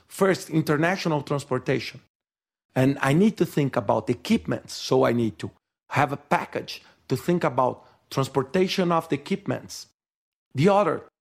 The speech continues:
transportation of the band and transportation of the artist. And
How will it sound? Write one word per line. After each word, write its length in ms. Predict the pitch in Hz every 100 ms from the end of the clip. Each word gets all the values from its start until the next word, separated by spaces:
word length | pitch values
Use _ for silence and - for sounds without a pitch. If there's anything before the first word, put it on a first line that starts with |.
| _
transportation 1000 | - 143 - 135 - 175 185 185 202 196
of 160 | - 131
the 80 | 135
band 500 | 101 143 156 127 110 - _ _ _ _
and 220 | 143 139
transportation 800 | - 151 143 123 - 160 - 139
of 180 | 110 -
the 140 | 104 -
artist. 540 | 131 147 - - - _ _ _ _ _ _ _ _ _ _
And 240 | 139 175